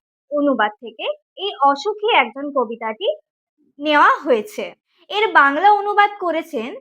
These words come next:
বাংলার বিখ্যাত কবি নবারুণ ভট্টাচার্য। আমরা কবিতার মূল বিষয়বস্তুতে ফিরে আসছি। কবিতার প্রথম স্তবকে "আমি তাকে ছেড়ে দিলাম অপেক্ষায় দাঁড়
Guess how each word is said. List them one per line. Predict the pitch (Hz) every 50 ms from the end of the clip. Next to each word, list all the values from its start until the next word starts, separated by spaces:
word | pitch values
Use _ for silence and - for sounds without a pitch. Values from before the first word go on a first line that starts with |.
| _ _ _ _ _ _ 254
বাংলার | 285 302 311 311 339 359 381 392 403
বিখ্যাত | 330 294 294 285 _ - 370 359 381 403 392 392
কবি | - 262 - - - 370 554 - - _ _ 262 269
নবারুণ | 285 277 269 262 285 294 311 403 554 587 _ _ _ 233
ভট্টাচার্য। | 247 311 302 269 269 269 233 226 - 226 196 190 190 _ - 208 175 175 _ _ _ _ _ _ _ _ _ _ _ _ _ -
আমরা | 302 302 320 339 381 427 453 440 427
কবিতার | 349 311 285 370 381 381 269 247 349 494 - - _ _ -
মূল | 294 302 330 392 415 381 294
বিষয়বস্তুতে | 285 285 277 277 349 339 359 311 349 349 349 349 - 359 339 359 466 622 - _ _ _ _
ফিরে | - 349 320 294 269 220
আসছি। | 180 - - - - - - 202 - - _ _ _ _ _ _ _ _ _ _ _ _ -
কবিতার | 370 381 392 453 440 440 427 440 427 -
প্রথম | - 359 320 320 320 403 427 427
স্তবকে | - - - 392 370 359 381 392 392 349 262 240 - - - _ _ _ _ _ _ _ _ _ -
"আমি | 294 320 320 320 349 415 453 453 453
তাকে | 415 415 415 415 415 427 427
ছেড়ে | - - 277 262 262 320 359
দিলাম | 277 269 240 214 208 214 269 392 - _ _ _ _ _ -
অপেক্ষায় | - 285 285 285 285 403 415 415 415 - - 349 403 403 415 392 285 269
দাঁড় | 254 269 302